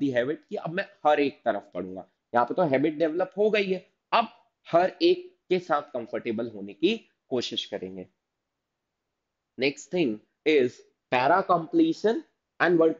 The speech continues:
power made easy। अब हमने grammar अच्छी कर ली है और वो cap की भी हम practice कर रहे हैं, तो next month में जब अपन enter करेंगे तो ये practice बंद नहीं कर देनी है, पर यहाँ पे word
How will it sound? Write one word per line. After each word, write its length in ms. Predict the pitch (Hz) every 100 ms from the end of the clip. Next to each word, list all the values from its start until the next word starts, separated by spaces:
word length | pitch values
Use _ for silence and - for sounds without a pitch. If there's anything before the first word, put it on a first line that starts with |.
| 170
power 180 | 165 160
made 200 | 151 147
easy। 220 | 147 139
अब 140 | 143 147
हमने 220 | 151 160
grammar 420 | 127 117 127 151
अच्छी 300 | 151 - 156
कर 200 | 156 147
ली 200 | 143 139
है 360 | 135 135 135 - _ -
और 160 | 117 113
वो 120 | 120
cap 340 | 135 127 131 -
की 80 |
भी 100 | 147
हम 120 | 151 143
practice 440 | 127 127 - 139
कर 160 | 135 120
रहे 200 | 123 127
हैं, 140 | 127 _ _
तो 60 | 175
next 340 | 156 147 -
month 180 | 170 165
में 120 | 156
जब 160 | 156 165
अपन 240 | 160 165
enter 300 | 165 151 170
करेंगे 320 | 156 156 160 165
तो 120 | 170
ये 100 | 165
practice 500 | - 110 - 165 143
बंद 220 | 165 170
नहीं 180 | 175 185
कर 160 | 190
देनी 300 | 160 170 165
है, 100 | 185 202 _ _ -
पर 260 | 254 339 -
यहाँ 360 | 143 147 160 -
पे 220 | 202 - 143
word 180 | 147